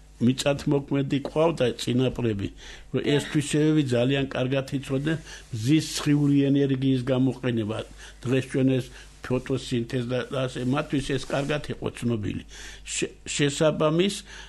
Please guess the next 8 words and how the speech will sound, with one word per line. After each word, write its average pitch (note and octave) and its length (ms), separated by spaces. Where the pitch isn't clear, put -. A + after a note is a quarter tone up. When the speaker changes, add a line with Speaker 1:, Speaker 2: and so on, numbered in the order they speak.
Speaker 1:
მდებარეობას C#3 1120
ურჩევდა C#3 640
და B2+ 160
Speaker 2:
დიახ. A#2 80
Speaker 1:
სა-, C3 240
შესაბამისი D3 840
მდებარეობა C3 880
ამ A2+ 160